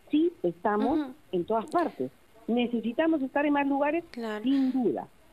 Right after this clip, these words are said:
Speaker 1: ¿Necesitamos que se fortalezca el sistema de justicia especializado a nivel nacional? También, porque la inversión que se tiene ahora aprobada es solamente para estar en ocho zonas del país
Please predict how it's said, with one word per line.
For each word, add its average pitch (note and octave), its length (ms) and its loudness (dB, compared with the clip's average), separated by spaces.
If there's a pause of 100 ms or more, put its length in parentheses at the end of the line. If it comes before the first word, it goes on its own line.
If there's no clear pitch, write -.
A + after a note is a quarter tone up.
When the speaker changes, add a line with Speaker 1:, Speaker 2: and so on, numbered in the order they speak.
(140)
Speaker 1:
¿Necesitamos A#3 680 -2
que B3 120 -2
se A3 100 -4
fortalezca G#3+ 680 -2
el G3+ 100 -8
sistema A#3 560 -4 (380)
de F3 160 0
justicia G#3 1040 0
especializado F3+ 960 0
a F3+ 60 0
nivel F3 260 0
nacional? G#3+ 420 -4 (240)
También, C#3+ 540 2
porque C3 320 -4
la D3 100 0
inversión D3+ 560 -2 (240)
que E3 100 0
se D#3 120 -2
tiene G#3 280 0
ahora G3 360 0
aprobada G#3+ 380 -2
es G3+ 100 -6
solamente G3+ 540 -2
para C#3 180 -2
estar G#3 320 -4 (360)
en F3 200 0
ocho G#3+ 280 -2
zonas G#3 340 -2
del G#3+ 120 0
país G3 300 -2